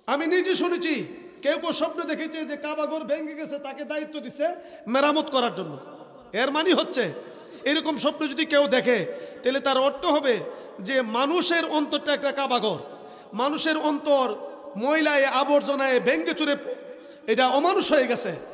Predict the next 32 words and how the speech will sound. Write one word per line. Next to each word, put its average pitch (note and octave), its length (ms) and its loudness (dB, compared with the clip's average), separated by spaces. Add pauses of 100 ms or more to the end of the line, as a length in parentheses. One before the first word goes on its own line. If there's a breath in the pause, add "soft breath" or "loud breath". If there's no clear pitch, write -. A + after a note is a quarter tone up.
(360 loud breath)
ওই F4 240 6
মানুষ F4 320 4
দ্বারা D#4 280 4
তার C4+ 200 2
অন্তর D4+ 440 2 (200)
অদ-, C4+ 320 0
অমানুষ E4+ 500 4
মানুষ D4 340 6
হবে। A3+ 200 4 (300 loud breath)
এই C#4+ 120 4
জন্য D4+ 180 0
তাকে C4+ 260 -4
স্বপ্নে C#4+ 280 -2
দেখাইছে A#3+ 360 2
যে A3 120 -2
কাবা G#3+ 260 -2
ঘর D4+ 200 4 (1160)
ভেঙে D#3+ 240 -4
গেছে, C#3 300 -6
তাকে F3+ 380 -4
ঠিক G#3+ 160 -6
করার E3+ 180 -2
জন্য E3 180 -6
দায়িত্ব E3 300 -6
দিছে। C#3 160 -8
তার C4 220 2
মানে C#4 200 -2 (220 loud breath)
অমানুষ E4 360 4
তার C#4 180 2
দ্বারা A3+ 160 0
মানুষ A3+ 300 -2
হবে, G3 240 -2